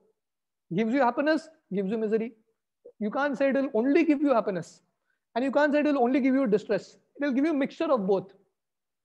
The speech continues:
So Chitraketu Maharaj agreed. He got a son, became very happy.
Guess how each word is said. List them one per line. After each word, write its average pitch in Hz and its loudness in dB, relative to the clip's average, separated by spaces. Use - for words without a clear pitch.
So 285 0
Chitraketu 277 -2
Maharaj 262 0
agreed. 202 -2
He 220 -2
got 226 4
a 254 0
son, 240 -4
became 247 -6
very 302 -2
happy. 220 -2